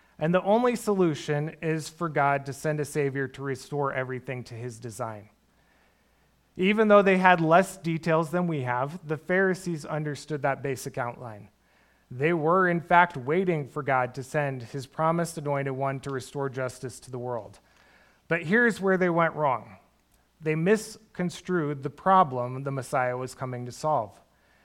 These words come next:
And not because it hadn't been clearly shown. The account of original sin teaches that creation was good until human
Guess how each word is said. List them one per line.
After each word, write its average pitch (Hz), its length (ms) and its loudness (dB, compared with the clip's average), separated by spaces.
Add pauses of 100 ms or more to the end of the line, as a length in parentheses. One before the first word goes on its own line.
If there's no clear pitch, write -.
(300)
And 156 160 0
not 233 240 6
because 196 320 0
it 202 80 -2
hadn't 156 300 0
been 165 200 -4
clearly 143 440 -4
shown. 139 640 -4 (3000)
The 175 340 0
account 202 400 4
of 190 140 2
original 190 520 0
sin 160 440 -2
teaches 156 520 -6
that 147 180 -4
creation 165 600 -4
was 156 260 -4
good 143 560 -2 (920)
until 147 360 0
human 151 500 -4